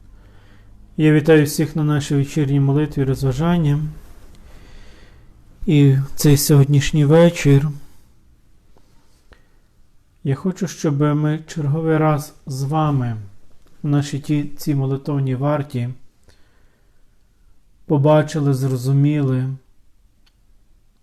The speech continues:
на, е, причини цієї війни і як нам долати її.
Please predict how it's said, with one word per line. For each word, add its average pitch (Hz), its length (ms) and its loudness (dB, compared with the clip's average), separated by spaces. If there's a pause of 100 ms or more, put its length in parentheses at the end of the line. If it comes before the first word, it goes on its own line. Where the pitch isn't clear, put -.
(340)
на, 151 320 -2
е, 131 280 -4 (840)
причини 156 680 0
цієї 127 680 -2
війни 120 560 -4 (1500)
і 127 340 -4 (120)
як 139 400 -2
нам 127 340 -4
долати 127 580 -4
її. 101 380 -14